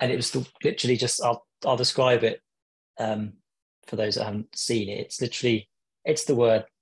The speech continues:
SAM, S A M, all in capitals, the kind of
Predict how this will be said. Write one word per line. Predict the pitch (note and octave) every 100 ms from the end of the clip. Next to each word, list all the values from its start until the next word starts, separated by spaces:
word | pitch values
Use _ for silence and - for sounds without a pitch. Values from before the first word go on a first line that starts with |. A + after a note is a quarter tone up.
| _ _ _ _ _ _ _
SAM, | - G2 A#2 D3 -
S | - B2
A | A#2
M, | A2 B2 - _ _ _ _
all | A2+ A2+
in | A2
capitals, | A#2 - - B2+ A#2 - - _ _ -
the | B2+
kind | C#3+
of | C3+